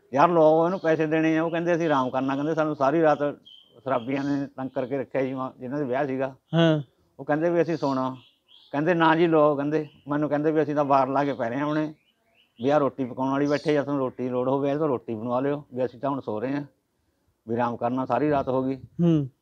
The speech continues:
Speaker 1: "ਵੀ ਤੂੰ ਚਲਾ ਦੇ ਇਹਨੂੰ, ਚੱਲਣ ਦੇ।"
Speaker 2: ਚੱਲਣ ਦੇ ਸਾਰੀ ਰਾਤ?
Speaker 1: ਸਾਰਾ ਦਿਨ ਚੱਲ, ਸਾਰਾ ਦਿਨ ਚੱਲਦਾ ਰਿਹਾ ਜੀ।
Speaker 2: ਸਾਰਾ
Speaker 1: ਰਾਤ,
Speaker 2: ਦਿਨ ਚੱਲੀ
Speaker 1: ਹਾਂ,
Speaker 2: ਗਿਆ?
Speaker 1: ਰਾਤ ਨੂੰ ਉਹਨਾਂ ਦੇ ਪਾਰਟੀ ਸੀਗੀ।
Speaker 2: ਅੱਛਾ।
Speaker 1: ਫਿਰ ਉਹਨਾਂ ਦੀ ਰੈਸਟ ਸੀਗੀ ਅਗਲੇ ਦਿਨ।
Speaker 2: ਹੂੰ।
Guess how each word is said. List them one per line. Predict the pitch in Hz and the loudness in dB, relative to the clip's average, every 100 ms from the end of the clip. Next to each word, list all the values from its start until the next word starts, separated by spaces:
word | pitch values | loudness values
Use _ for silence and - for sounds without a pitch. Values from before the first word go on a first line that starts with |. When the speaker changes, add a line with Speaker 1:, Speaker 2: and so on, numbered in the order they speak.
| _ 127 | _ -8
Speaker 1:
"ਵੀ | |
ਤੂੰ | 131 147 139 | -4 -4 -2
ਚਲਾ | 135 127 131 | 2 2 2
ਦੇ | 117 | 2
ਇਹਨੂੰ, | 127 | 0
ਚੱਲਣ | 135 120 131 | -2 -2 -4
ਦੇ।" | 85 - _ _ _ _ _ _ _ 175 | -8 -12 _ _ _ _ _ _ _ 6
Speaker 2:
ਚੱਲਣ | 196 220 | 8 8
ਦੇ | 175 143 | 6 6
ਸਾਰੀ | 139 160 | 6 8
ਰਾਤ? | 143 | 8
Speaker 1:
ਸਾਰਾ | 131 147 | 6 4
ਦਿਨ | 135 127 | 0 -4
ਚੱਲ, | 123 - | -6 -6
ਸਾਰਾ | 127 139 | -4 -2
ਦਿਨ | 143 | -4
ਚੱਲਦਾ | 123 113 104 | -6 -6 -6
ਰਿਹਾ | 92 95 | -8 -10
ਜੀ। | 92 _ _ | -12 _ _
Speaker 2:
ਸਾਰਾ | - 180 220 | 8 12 12
Speaker 1:
ਰਾਤ, | 233 | 10
Speaker 2:
ਦਿਨ | 202 196 | 6 4
ਚੱਲੀ | 185 165 | 6 6
Speaker 1:
ਹਾਂ, | |
Speaker 2:
ਗਿਆ? | 135 | 8
Speaker 1:
ਰਾਤ | 131 | 4
ਨੂੰ | 143 | 0
ਉਹਨਾਂ | 147 165 | -4 -4
ਦੇ | |
ਪਾਰਟੀ | 170 135 120 120 | -2 -2 -2 -6
ਸੀਗੀ। | 123 147 - _ _ _ 135 | -4 -6 -8 _ _ _ -2
Speaker 2:
ਅੱਛਾ। | 139 170 123 87 _ _ - | 2 6 6 4 _ _ -4
Speaker 1:
ਫਿਰ | 135 | 0
ਉਹਨਾਂ | 147 | 2
ਦੀ | 180 | 4
ਰੈਸਟ | 160 139 - | 4 2 -2
ਸੀਗੀ | 120 127 143 165 | -6 -2 0 0
ਅਗਲੇ | 131 | 0
ਦਿਨ। | 123 123 - _ _ _ 165 | -4 -8 -12 _ _ _ 2
Speaker 2:
ਹੂੰ। | 180 165 | 4 4